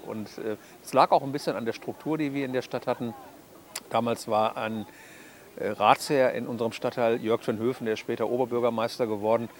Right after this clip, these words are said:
der hat sich mit sehr vielen jungen Leuten zusammengesetzt in der damaligen Kneipe Holtmann und hat nicht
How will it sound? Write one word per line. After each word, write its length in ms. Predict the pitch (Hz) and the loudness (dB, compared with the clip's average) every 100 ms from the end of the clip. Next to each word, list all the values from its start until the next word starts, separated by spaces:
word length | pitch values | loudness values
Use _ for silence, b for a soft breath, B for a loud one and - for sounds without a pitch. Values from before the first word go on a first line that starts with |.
| B B B - | B B B -2
der 80 | 117 | -2
hat 100 | - | -2
sich 140 | 117 | -4
mit 160 | 117 - | -6 -2
sehr 120 | 127 | -2
vielen 360 | - 127 127 135 | 0 0 0 -2
jungen 180 | 135 | -2
Leuten 300 | 117 113 139 | 4 4 4
zusammengesetzt 640 | - 110 120 151 123 127 131 | -2 -2 0 0 -2 -4 -4
in 100 | 117 | -2
der 140 | 110 | 0
damaligen 420 | 101 117 123 113 | 2 2 2 0
Kneipe 400 | 107 117 113 - | -4 -2 -2 0
Holtmann 480 | 101 117 131 151 175 - B B B B B B | 0 0 0 -2 -2 -8 B B B B B B
und 100 | 127 | -6
hat 140 | 131 143 | -4 -4
nicht 260 | 160 185 | -6 -6